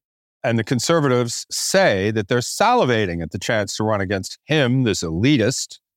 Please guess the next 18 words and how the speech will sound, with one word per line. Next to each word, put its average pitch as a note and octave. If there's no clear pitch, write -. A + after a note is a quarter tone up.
this G2+
central B2+
banker, G#2
that G#2
that's C3+
just D3+
the C#3
kind B2
of F2
poster D3
boy G#2
they G2+
would G2
like A#2+
for G#2
the G2+
Laurentian G#2+
elite. A2